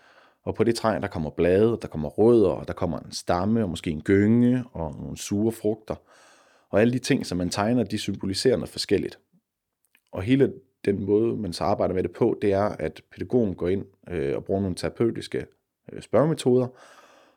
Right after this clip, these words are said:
og på den måde, så får barnet åbnet sig op, og mens det så tegner, så får det øje på nogle ting. Øh, et godt eksempel, det er, at når man tegner, øh, træet, jamen, så rødderne, det er det, der holder træet fast.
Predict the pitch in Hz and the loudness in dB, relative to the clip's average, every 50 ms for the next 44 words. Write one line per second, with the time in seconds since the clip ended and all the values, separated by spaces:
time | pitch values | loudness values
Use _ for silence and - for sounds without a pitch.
0 | _ _ _ - - - - 104 123 127 117 104 98 98 101 - - - - - | _ _ _ -20 -12 -6 -2 2 2 4 4 4 2 2 2 0 -4 -6 -2 -2
1 | 95 - 104 101 87 78 73 69 69 - - 87 - 78 76 - - - - 127 | -2 0 0 0 0 0 -4 -4 -2 0 0 -2 -2 -4 -8 -8 -4 0 0 0
2 | 131 - - - _ _ _ _ - 98 104 117 123 123 - 113 - - 95 - | 0 -2 -10 -20 _ _ _ _ -4 0 2 2 2 0 -2 -8 -6 -6 -6 -4
3 | - 101 104 117 127 123 - - 104 - - 104 95 - 85 85 87 85 - 90 | -2 0 2 2 2 0 0 -2 -4 -2 0 0 2 2 2 2 2 2 0 -2
4 | 87 85 73 - - - - - - - - _ _ _ _ _ _ _ _ _ | -6 -6 -6 -6 -6 -6 -6 -8 -8 -18 -20 _ _ _ _ _ _ _ _ _
5 | _ _ _ _ _ _ _ - 78 71 71 69 - - 120 117 104 - - 101 | _ _ _ _ _ _ _ -12 -10 -10 -10 -6 0 2 2 2 2 2 2 0
6 | 95 90 82 92 92 90 85 78 78 78 82 82 80 82 - - 90 92 101 107 | 0 0 0 0 0 2 0 0 -2 -2 -4 -4 -4 -4 -4 -2 -2 -2 -2 -4
7 | 95 90 98 - - _ - - 78 65 52 58 - - - - 120 117 107 90 | -4 -6 -10 -12 -20 _ -18 -14 -12 -12 -12 -12 -12 -10 -4 0 2 2 2 2
8 | - - - 90 85 80 - - 92 87 117 117 104 80 78 82 - 92 87 85 | 0 -2 -6 -4 -4 -4 0 0 2 4 6 6 6 4 2 -2 -4 -4 -2 -2
9 | 78 80 82 - 80 82 78 - - 95 78 - - 92 92 - - - - - | -2 -4 -4 -6 -6 -8 -6 -2 0 0 0 0 0 -2 -2 -2 -4 -14 -18 -20